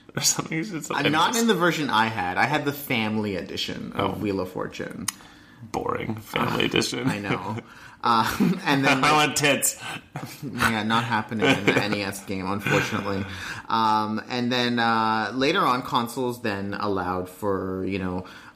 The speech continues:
Speaker 2: um, four players on one console with N sixty-four, Dreamcast, GameCube, and Xbox.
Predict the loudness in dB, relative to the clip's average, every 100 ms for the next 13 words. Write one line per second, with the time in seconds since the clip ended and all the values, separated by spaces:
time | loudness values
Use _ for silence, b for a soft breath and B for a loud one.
0 | 0 0 2 -2 -6 -10 -18 _ _ -20
1 | -20 -12 2 4 6 4 4 2 -2 -4
2 | -4 -4 -4 0 0 4 2 2 -4 -6
3 | -4 -6 -8 -10 0 4 6 6 4 0
4 | -4 -4 -2 2 2 2 -2 -6 -6 -4
5 | -4 -2 0 2 2 0 -2 -2 -2 -2
6 | -4 -6 -8 -12